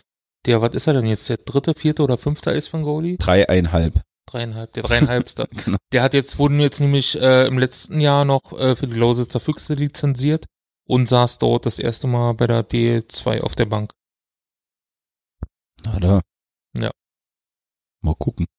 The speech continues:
Speaker 2: Also ich glaub zwar auch nicht, <laughs> dass, dass wir den in der D L sehen.
Speaker 1: Mhm.
Speaker 2: Also dafür war ja davor nicht wirklich bekannt. Also für dich wurde klar, weil du halt schreibst, alles gut,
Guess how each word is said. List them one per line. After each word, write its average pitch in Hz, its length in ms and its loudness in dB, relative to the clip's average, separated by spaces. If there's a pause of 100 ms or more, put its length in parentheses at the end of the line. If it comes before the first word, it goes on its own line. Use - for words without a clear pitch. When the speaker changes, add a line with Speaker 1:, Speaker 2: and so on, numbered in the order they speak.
(1600)
Speaker 2:
Also 113 140 -6
ich 120 80 -8
glaub - 260 -4
zwar 87 140 2
auch 80 120 2
nicht, 98 220 2
<laughs> - 0 -
dass, - 180 2
dass 87 400 0
wir 87 80 2
den 87 180 2
in 85 100 2
der 87 100 2
D 82 220 2
L 82 160 2
sehen. 104 260 0 (100)
Speaker 1:
Mhm. 113 120 -8 (960)
Speaker 2:
Also 82 400 0 (680)
dafür 98 300 0
war 85 140 4
ja 90 120 6
davor 90 380 2
nicht 92 220 0
wirklich 85 300 -4
bekannt. 82 400 -4 (400)
Also 87 160 -6
für 90 140 -2
dich 95 200 0
wurde 90 240 4
klar, 95 260 2
weil 92 100 2
du 90 100 4
halt 87 160 0 (760)
schreibst, - 460 2
alles 90 240 -2
gut, 120 220 -2